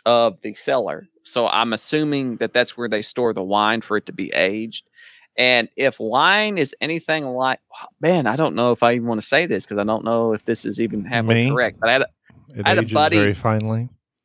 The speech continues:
Speaker 1: I had a buddy who was a brewmaster, and he talked about elevation and storage and temperature and how that was such a
Speaker 2: Elevation?
Speaker 1: Yeah, like, where you were at,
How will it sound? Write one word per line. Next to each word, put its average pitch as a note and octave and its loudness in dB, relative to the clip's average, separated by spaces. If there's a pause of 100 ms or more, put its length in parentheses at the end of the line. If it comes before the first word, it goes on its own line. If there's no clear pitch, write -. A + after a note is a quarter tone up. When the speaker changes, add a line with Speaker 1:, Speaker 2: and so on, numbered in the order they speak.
(320)
Speaker 1:
I A2 2
had D#3 2
a B2+ 4
buddy C3 0
who A#2 -2
was G#2+ -4
a F#2+ -4
brewmaster, G#2 -2
and D2+ 0
he C3 -6
talked A#2 0
about G#2 -2
elevation G#2 2
and G2+ -4
storage A2 2
and G2 -6
temperature G#2 0
and F#2 -8
how G2+ 0 (800)
that A2+ 2
was A2+ 2
such B2+ 4
a A#3+ 2
Speaker 2:
Elevation? - -6 (800)
Speaker 1:
Yeah, E3+ 0
like, B2 0
where D3+ -2
you E3 -6
were C#3+ -2
at, B2+ 0